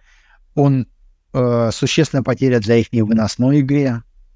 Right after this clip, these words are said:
прям как бы значимая, прям очень сильно значимая, поскольку он там важную роль играл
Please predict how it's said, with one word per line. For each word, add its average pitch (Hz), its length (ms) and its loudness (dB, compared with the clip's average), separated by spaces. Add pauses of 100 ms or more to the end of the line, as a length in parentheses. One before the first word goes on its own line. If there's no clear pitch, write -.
(100)
прям 101 280 -2
как 98 200 -2
бы 98 160 0
значимая, 95 560 0
прям 87 260 -6
очень 92 260 -4
сильно 90 340 0
значимая, 85 580 -8 (460)
поскольку 107 500 0
он 104 120 2
там 98 180 -2
важную 101 360 2
роль 98 200 2
играл 87 360 -4